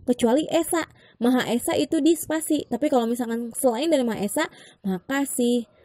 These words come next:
antar kota, an-, eh, pra sekolah, pasca lulus, itu gabung. Tapi di spasi itu kalau ada huruf,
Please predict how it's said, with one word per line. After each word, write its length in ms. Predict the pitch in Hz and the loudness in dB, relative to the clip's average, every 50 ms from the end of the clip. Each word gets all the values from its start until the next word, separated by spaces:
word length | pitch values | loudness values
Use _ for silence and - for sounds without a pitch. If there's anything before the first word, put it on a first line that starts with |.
| _ - | _ -6
antar 400 | 202 202 196 - 196 190 196 - | -4 -4 -4 -2 -4 -4 -4 -4
kota, 560 | - 277 302 311 - - - 233 226 233 - - _ _ _ _ _ _ _ - 190 | -2 0 0 0 0 -2 -2 -2 -2 -2 -6 -8 _ _ _ _ _ _ _ -6 -4
an-, 240 | 202 202 196 - - | -2 -2 -2 -4 -6
eh, 340 | - 202 208 202 202 202 - _ _ _ _ _ _ _ _ _ _ _ _ | -4 -2 -2 0 -2 -2 -4 _ _ _ _ _ _ _ _ _ _ _ _
pra 300 | - - 214 202 185 202 - | -4 -2 -2 -2 -2 -4 -6
sekolah, 640 | - - - 294 320 330 294 240 220 214 226 220 | -8 -6 -2 0 2 2 2 2 0 0 -2 -4
pasca 380 | - 214 214 - - 208 190 214 | -4 -4 -4 -4 -4 -4 -2 0
lulus, 420 | 277 330 320 277 285 - - - | 2 2 4 4 2 0 -2 -10
itu 220 | - 262 254 370 294 | -6 0 2 2 4
gabung. 340 | 339 339 294 320 320 311 - _ _ _ _ _ _ | 4 2 2 2 0 -2 -4 _ _ _ _ _ _
Tapi 240 | - - 311 339 330 | -6 -2 2 2 4
di 140 | 294 294 - | 4 4 2
spasi 400 | - 233 226 - 247 202 202 - | 0 -2 -2 2 2 2 2 2
itu 80 | 320 | -2
kalau 400 | 320 - 247 214 247 320 359 - _ _ _ _ _ _ _ _ - | -2 0 0 2 2 2 0 -2 _ _ _ _ _ _ _ _ -8
ada 460 | 202 202 190 185 240 285 330 - _ _ _ _ _ _ _ _ _ - | -6 -2 0 2 2 2 2 0 _ _ _ _ _ _ _ _ _ -2
huruf, 340 | 233 233 226 240 294 302 - | 2 2 4 4 4 2 0